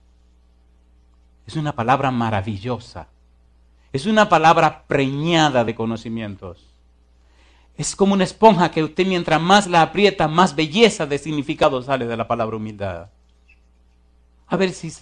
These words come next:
decimos algunas cosas. La palabra humildad es la raíz de la palabra, u-, eh, la raíz es humus, una palabra latina. Humus es un tipo de tierra, un tipo de terreno.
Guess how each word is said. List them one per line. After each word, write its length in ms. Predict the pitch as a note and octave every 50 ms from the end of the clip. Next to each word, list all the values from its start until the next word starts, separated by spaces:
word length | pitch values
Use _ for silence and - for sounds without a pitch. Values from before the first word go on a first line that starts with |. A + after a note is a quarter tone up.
| D3 C3+
decimos 360 | C#3 C#3+ C#3 - F3 D#3+ D3+
algunas 300 | C3+ C3+ C#3+ C#3 B2+ B2
cosas. 340 | - - C3+ B2+ B2+ A#2+ A#2
La 140 | C#3+ C#3+ C#3+
palabra 280 | D3 E3 F3 F3+ F3 F3
humildad 440 | E3+ E3 D3+ D3 D#3+ E3+ F3+ F3 - - _ _ _ -
es 100 | - D#3
la 120 | E3+ E3+
raíz 240 | D#3+ D#3 E3 F3+ F#3
de 80 | E3 D#3
la 140 | D3 C#3 -
palabra, 540 | C3+ C3+ C#3+ D3 C#3+ C#3 C#3 C3+ - - _ _ _ _ _ _ _ -
u-, 180 | E3+ D#3+ D#3+ D3+
eh, 260 | D#3 D3+ C#3 C#3+ _ _ -
la 140 | C3+ C3+ C#3
raíz 240 | C#3 D3+ E3 F3
es 120 | D#3+ - - -
humus, 540 | B3+ B3+ G#3+ E3+ C#3+ B2+ A#2 - - - _ _
una 520 | - C3+ C#3 C3+ B2+ A#2+ A#2 A2 G#2 F#2+ - _ _ _ _ _
palabra 320 | - A#2 A#2 B2+ C3+ C3 B2
latina. 520 | A#2+ A2+ - - F#3 F3 C3+ G#2+ F2+ - _ _ _ _ _ _ _ _ _ _ _ _
Humus 480 | - D4 D4 A#3+ G3 F3 F3+ E3+ - -
es 160 | - D#3 -
un 120 | G3 F#3+ -
tipo 260 | G3+ G3+ D#3 E3+ E3
de 100 | C#3 C3+
tierra, 420 | C3 - F#3+ G3 F3+ D3+ C3+ C3+
un 120 | C3+ C3+ C#3+
tipo 260 | D#3+ E3 - D3+ C#3+
de 120 | C3 B2
terreno. 580 | B2 B2+ A#2 A2+ A2 G#2+ G2+ F#2+ F#2+ F2 -